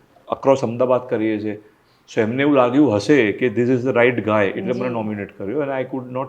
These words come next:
Speaker 1: say no, because મારે day to day ઓપરેશન નહોતા જોવાના.
Speaker 2: Very congratulations
Speaker 1: Thank you.
Speaker 2: on that. બીજી એક વાત કરીશું, always in trend, શિવાલિકની
Speaker 1: Right.
Speaker 2: ડિઝાઇન્સ હોય કે નવા નવા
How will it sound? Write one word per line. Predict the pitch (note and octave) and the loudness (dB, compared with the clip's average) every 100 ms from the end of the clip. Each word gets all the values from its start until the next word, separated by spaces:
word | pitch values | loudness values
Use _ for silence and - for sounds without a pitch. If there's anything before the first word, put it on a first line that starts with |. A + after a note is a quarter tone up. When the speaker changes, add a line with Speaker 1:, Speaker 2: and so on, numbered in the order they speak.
| - | -4
Speaker 1:
say | B2 A2+ | -2 -2
no, | G2+ B2 - _ _ - | -4 -6 -12 _ _ -6
because | A2 B2+ | -2 0
મારે | A#2+ A#2+ | 2 0
day | B2+ A2+ A#2+ | 2 0 -2
to | B2 | -2
day | C3 B2 - - _ - | -2 -2 -8 -16 _ -8
ઓપરેશન | A#2+ B2 B2 | -4 -4 -4
નહોતા | A#2+ A2 | -4 0
જોવાના. | A2 F#2 F2 E2+ F2+ _ F3+ | 0 -2 -10 -14 -20 _ -8
Speaker 2:
Very | F#3 G3 | -6 -6
congratulations | G#3 G3 F3+ F3+ F#3 F#3 F#3 G3 | -6 -4 -2 -4 -4 -10 -10 -10
Speaker 1:
Thank | F#3+ | -10
you. | F3 F3 | -10 -12
Speaker 2:
on | F3 | -10
that. | G#3 B3 - - - | -10 -12 -20 -20 -12
બીજી | G#3 B3+ A#3 | -2 0 0
એક | D4 | 0
વાત | C#4 C4 C4 | 0 -2 -2
કરીશું, | B3 B3+ C4 | -4 -2 0
always | G#3 G3+ G#3+ A3+ | 0 0 -2 0
in | A3+ | -2
trend, | A3 - G3+ D#3 | -6 -4 -4 -4
શિવાલિકની | F3 G#3 G3 G3 F#3+ F#3+ G3 | -8 -2 0 0 -2 -6 -6
Speaker 1:
Right. | G3 | -4
Speaker 2:
ડિઝાઇન્સ | F#3 G3 F#3+ G3 F#3+ | -2 -2 -4 -6 -6
હોય | E3+ E3+ | -4 -4
કે | G3 | -6
નવા | F#3+ F3+ | -8 -6
નવા | F3+ F3+ F3+ F3 | -6 -4 -4 -4